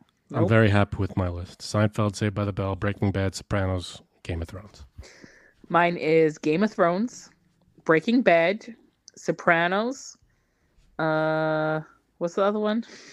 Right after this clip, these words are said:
Speaker 1: Saved by the Bell, Seinfeld.
Speaker 2: Saved by the Bell and Seinfeld. That's, that's in my order. I could not f-, want to further be on Seinfeld than if
Speaker 1: Why
Speaker 2: there was
Speaker 1: do
Speaker 2: a
Speaker 1: you
Speaker 2: ten.
Speaker 1: hate Seinfeld? What's wrong with you?
Speaker 2: If there was a ten,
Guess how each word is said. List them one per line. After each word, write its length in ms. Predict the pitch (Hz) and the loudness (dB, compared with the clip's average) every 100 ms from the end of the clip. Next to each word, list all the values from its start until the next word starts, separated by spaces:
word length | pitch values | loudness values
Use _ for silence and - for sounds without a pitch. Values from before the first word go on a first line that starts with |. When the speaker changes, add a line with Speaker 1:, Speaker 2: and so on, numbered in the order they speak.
| - _ _ | -20 _ _
Speaker 1:
Saved 220 | - 117 | -4 0
by 80 | 107 | 2
the 60 | 98 | 2
Bell, 120 | 101 | 0
Seinfeld. 380 | - 98 - 87 _ _ | 0 -4 -4 -18 _ _
Speaker 2:
Saved 260 | - 214 208 | 2 2 4
by 140 | 226 | 2
the 100 | 220 | 4
Bell 320 | 196 190 196 | 2 2 2
and 160 | 160 151 | 0 -4
Seinfeld. 520 | - 143 123 98 104 | -4 -4 -4 -10 -6
That's, 360 | - 151 - - - | -4 -4 -6 -20 -4
that's 280 | 160 - - | -4 -4 -10
in 160 | 165 | -6
my 200 | 165 165 | 0 0
order. 380 | 160 151 127 123 _ _ _ - | 0 -2 -2 -8 _ _ _ 0
I 140 | 220 | 0
could 180 | 240 269 | 2 -2
not 280 | 214 196 190 | 0 0 -2
f-, 280 | - - - _ _ _ | -6 -20 -20 _ _ _
want 300 | 160 175 170 - | -8 -2 -2 -2
to 80 | |
further 440 | 165 - 185 165 165 | -16 0 2 2 -2
be 280 | 151 143 - | -4 -4 -4
on 220 | 131 123 | -8 -10
Seinfeld 600 | 120 117 117 - 90 104 _ _ | -10 -10 -10 -12 -14 -16 _ _
than 420 | 151 135 127 117 - _ - | -2 -2 -2 -10 -16 _ -2
if 100 | 143 | 4
Speaker 1:
Why 60 | |
Speaker 2:
there 80 | 220 | 6
was 80 | 220 | 8
Speaker 1:
do 60 | |
Speaker 2:
a 20 | 220 | 8
Speaker 1:
you 40 | |
Speaker 2:
ten. 180 | - - | 8 4
Speaker 1:
hate 100 | 160 | 2
Seinfeld? 600 | - 147 170 - 101 87 | 2 4 4 4 0 0
What's 160 | 123 - 123 | -4 -6 -6
wrong 300 | 123 202 190 | 2 6 8
with 180 | 113 - | 6 2
you? 80 | 80 - - _ _ | -6 -8 -18 _ _
Speaker 2:
If 180 | 196 - | -4 2
there 180 | 233 233 | 4 4
was 160 | 233 254 | 2 0
a 80 | |
ten, 500 | 185 - - 196 233 | -4 -6 0 0 0